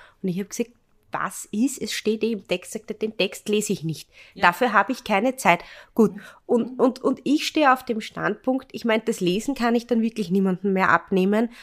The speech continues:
Speaker 1: Und wenn die Leute glauben, sie müssen nur Titel und Vorspann lesen und daraufhin dann diskutieren,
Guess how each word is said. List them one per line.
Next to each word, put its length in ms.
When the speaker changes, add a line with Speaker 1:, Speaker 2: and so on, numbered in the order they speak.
Speaker 1:
Und 160
wenn 140
die 80
Leute 320
glauben, 340
sie 140
müssen 320
nur 120
Titel 280
und 100
Vorspann 500
lesen 340
und 280
daraufhin 580
dann 200
diskutieren, 640